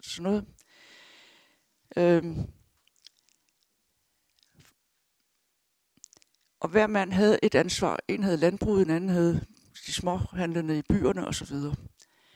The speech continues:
som de skulle varetage interesserne for. Og det kom de rigtig godt igennem med, igennem Første Verdenskrig, så man fastholdt de erfaringer, man har fået der,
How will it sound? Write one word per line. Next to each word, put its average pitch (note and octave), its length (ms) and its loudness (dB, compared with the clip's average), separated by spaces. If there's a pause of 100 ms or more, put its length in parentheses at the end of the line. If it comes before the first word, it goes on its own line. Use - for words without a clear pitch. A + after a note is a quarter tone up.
(480)
som E3+ 140 -10
de D#3+ 40 -10
skulle D#3 220 -6
varetage D3 440 -4
interesserne - 520 -10
for. - 240 -14 (1200)
Og - 180 -16
det A#3+ 100 4
kom A3+ 180 6
de G3+ 160 2 (340)
rigtig A3 200 2
godt F#3+ 160 4
igennem G3+ 400 0
med, F3 200 0 (300)
igennem - 320 -2
Første F3 320 -4
Verdenskrig, E3+ 440 -2
så F#3 120 -2
man E3+ 340 -4 (340)
fastholdt - 720 0 (540)
de A3 140 2
erfaringer, G3+ 400 -2
man G3 100 -4
har - 60 -18
fået G3+ 200 6
der, G3 160 4